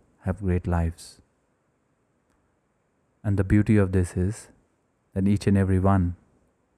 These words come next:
has greatness hiding inside of them. And one of the great purpose of life is to discover that greatness within you.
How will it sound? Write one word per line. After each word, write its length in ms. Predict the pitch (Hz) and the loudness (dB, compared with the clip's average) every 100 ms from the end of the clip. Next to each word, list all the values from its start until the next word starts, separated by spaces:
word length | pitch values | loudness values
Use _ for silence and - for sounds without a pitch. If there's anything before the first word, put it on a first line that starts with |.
| _ _ _ _ _ | _ _ _ _ _
has 220 | - 98 98 | -4 -4 -2
greatness 720 | 101 95 - 90 87 - _ _ _ _ _ _ _ _ _ _ _ _ _ _ _ _ _ _ _ _ | 0 0 0 -2 -2 -10 _ _ _ _ _ _ _ _ _ _ _ _ _ _ _ _ _ _ _ _
hiding 360 | 107 98 98 | -2 0 2
inside 400 | 95 92 95 92 | 0 0 0 -2
of 120 | 90 98 | -2 -4
them. 220 | 85 87 _ _ _ _ _ _ _ _ _ _ _ _ _ _ _ _ _ - | -6 -6 _ _ _ _ _ _ _ _ _ _ _ _ _ _ _ _ _ -4
And 140 | 101 | 0
one 120 | 101 | 2
of 80 | 98 | 2
the 60 | 95 | 2
great 260 | 95 90 | 2 2
purpose 320 | 101 95 98 92 | 0 0 0 0
of 140 | 87 | 0
life 280 | 92 98 90 | 2 2 -2
is 100 | - | -4
to 80 | 92 | -4
discover 460 | 90 - 104 98 90 | -4 -2 -2 0 0
that 200 | 90 - | -2 -2
greatness 480 | 92 87 90 85 | -2 -2 -2 -4
within 240 | 92 92 95 | -4 -2 -2
you. 220 | 87 | -2